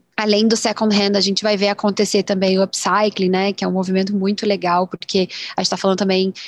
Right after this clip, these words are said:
em descarte da produção, é, e daí eu acho que as coisas começam a se juntar, e essa preocupação macro aí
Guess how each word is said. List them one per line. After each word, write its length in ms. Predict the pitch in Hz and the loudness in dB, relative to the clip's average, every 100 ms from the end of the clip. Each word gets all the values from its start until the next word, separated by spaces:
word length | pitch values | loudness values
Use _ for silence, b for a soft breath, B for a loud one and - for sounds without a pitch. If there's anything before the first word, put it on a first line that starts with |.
| B | B
em 140 | 202 202 | -2 0
descarte 520 | 214 - 208 208 - | 0 0 -2 -2 -2
da 280 | 202 208 247 | 0 -2 -2
produção, 760 | - 233 208 - 202 185 202 254 _ | -2 -2 -2 0 2 2 0 -4 _
é, 520 | 180 175 175 175 180 - | -4 -2 0 0 -2 -2
e 180 | - 185 | 0 0
daí 260 | 185 180 175 | 0 0 2
eu 80 | 180 | 2
acho 180 | 175 - | 0 -2
que 80 | |
as 160 | 185 - | -4 -6
coisas 300 | - 180 180 | -2 -2 -2
começam 460 | 202 185 180 - 185 | -2 0 0 0 -2
a 80 | |
se 160 | 180 190 | 0 0
juntar, 420 | 185 185 190 180 | 0 0 0 2
e 60 | 196 | 0
essa 180 | 180 190 | 0 -2
preocupação 640 | 190 - - 185 196 190 | -2 -2 -4 -2 0 0
macro 420 | 190 185 185 196 | 0 0 -2 0
aí 240 | 180 190 | 2 2